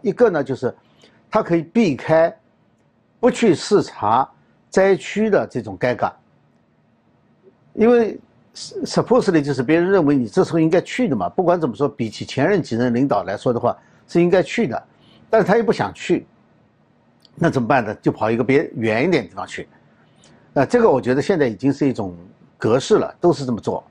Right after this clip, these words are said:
第二个呢，可能性哈，就，就是制造一个新闻焦点，制造一个新闻事件，来转移对河南水灾的这个注意力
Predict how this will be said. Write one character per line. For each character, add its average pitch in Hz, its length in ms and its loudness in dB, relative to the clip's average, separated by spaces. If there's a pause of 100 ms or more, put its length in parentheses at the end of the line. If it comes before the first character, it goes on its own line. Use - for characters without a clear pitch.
(840)
第 233 80 2
二 247 180 6
个 170 120 4
呢， 135 260 2
可 - 140 -6
能 120 120 0
性 131 200 0
哈， 90 340 -6
就， 127 300 2 (1300)
就 180 100 2
是 156 140 2
制 247 340 0
造 156 240 4
一 135 140 0
个 127 200 2
新 190 240 -2
闻 127 240 2
焦 135 240 2
点， 98 280 -10 (240)
制 247 180 2
造 143 240 2
一 131 100 -2
个 131 120 0
新 180 200 -2
闻 131 160 0
事 123 220 -6
件， 117 240 -4 (360)
来 156 180 4
转 113 440 -2
移 143 200 2
对 156 440 2 (1900)
河 - 220 -2
南 147 180 2
水 104 160 -4
灾 139 220 2
的 139 100 2
这 117 140 -4
个 101 280 -4 (480)
注 180 140 4
意 135 140 4
力 180 200 -2